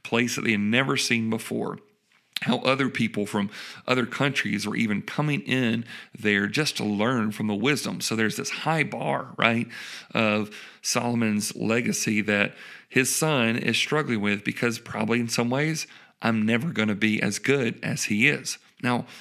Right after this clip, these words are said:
on the other side of things, there's also this train wreck that is called Solomon's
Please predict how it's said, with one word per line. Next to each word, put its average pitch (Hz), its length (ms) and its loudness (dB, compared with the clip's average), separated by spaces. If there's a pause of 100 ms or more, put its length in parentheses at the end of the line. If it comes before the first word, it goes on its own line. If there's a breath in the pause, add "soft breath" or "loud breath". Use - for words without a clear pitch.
(200 loud breath)
on 131 100 0
the 123 260 -2
other - 280 0
side 113 260 2
of 104 80 -4
things, 104 360 2 (340 loud breath)
there's 113 200 0
also 127 640 0 (380 loud breath)
this 120 300 0
train 180 400 2
wreck 107 320 0
that 113 120 0
is 113 100 0
called 117 340 -2
Solomon's 117 500 0